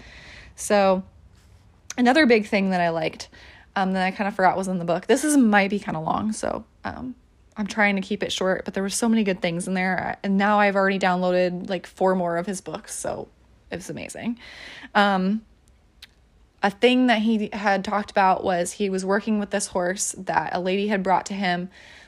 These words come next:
that had done, like, a lot of natural horsemanship stuff and a lot of those groundwork tasks, um, where they'll be like, "Oh, do, like, back up and yield the forequarters, yield the hindquarters, do this, do this, do this."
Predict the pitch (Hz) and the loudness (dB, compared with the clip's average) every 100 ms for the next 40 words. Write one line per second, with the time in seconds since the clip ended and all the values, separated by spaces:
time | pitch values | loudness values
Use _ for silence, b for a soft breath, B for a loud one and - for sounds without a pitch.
0 | B - 175 - - - 196 180 185 185 | B 2 4 4 0 -12 -8 -2 2 2
1 | 190 185 165 165 165 165 175 180 170 170 | 2 -2 -4 -2 4 4 4 -4 -4 -4
2 | - 190 202 214 220 233 - 233 226 - | -4 -6 -2 -4 -2 -4 0 4 2 2
3 | 190 175 180 185 180 185 165 175 160 160 | -4 2 4 4 2 -2 -4 -4 0 2
4 | 196 202 208 - 233 220 233 - - B | 2 0 -2 -2 0 0 -2 -10 -14 B
5 | B B B B B 190 180 185 185 180 | B B B B B -2 0 2 2 2
6 | 175 170 180 190 180 202 202 196 - 170 | 2 0 0 -2 0 -2 -2 -2 0 -2
7 | 175 202 185 - - - 151 180 196 196 | -4 -2 -2 -2 -8 -6 -8 -6 -4 -6
8 | 202 180 160 - 160 165 190 202 202 165 | -4 -4 -4 -4 -4 -2 -2 -2 -4 -4
9 | 170 156 160 185 214 185 185 175 165 - | -4 -4 -4 -2 0 0 -2 -6 -6 -4
10 | 170 262 277 269 | 0 2 2 -2